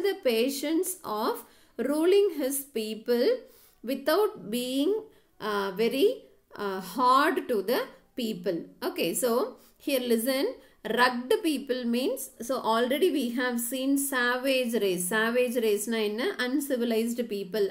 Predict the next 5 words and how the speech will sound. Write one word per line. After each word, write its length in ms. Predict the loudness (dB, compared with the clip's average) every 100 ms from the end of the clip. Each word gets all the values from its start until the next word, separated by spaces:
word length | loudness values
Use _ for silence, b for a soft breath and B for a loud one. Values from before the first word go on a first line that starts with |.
| 0
uncultured 920 | 0 0 0 0 -2 -2 0 0 0 -2
people. 360 | -4 -6 -4 -4 -4 B B B -6
Okay, 220 | -2 -2 -6 B B B B B _ -4
that 160 | -2 2
is 300 | 2 2